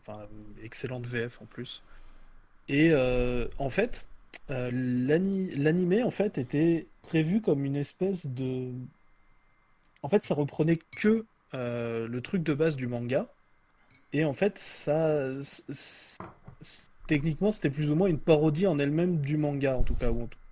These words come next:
ou qui reprenait juste les personnages pour faire un peu ce qu'ils voulaient.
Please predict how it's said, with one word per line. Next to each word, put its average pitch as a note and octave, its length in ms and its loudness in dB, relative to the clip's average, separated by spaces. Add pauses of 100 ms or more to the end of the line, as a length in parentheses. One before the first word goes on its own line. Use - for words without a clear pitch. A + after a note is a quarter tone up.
(120)
ou B2+ 120 -6
qui C3 120 -4
reprenait E3 360 0
juste E3 200 -4
les D3 120 4
personnages D3 460 0
pour - 160 0
faire D#3+ 140 2
un C#3+ 80 -2
peu D3+ 120 -4
ce - 80 -6
qu'ils C#3 140 -4
voulaient. B2 220 -2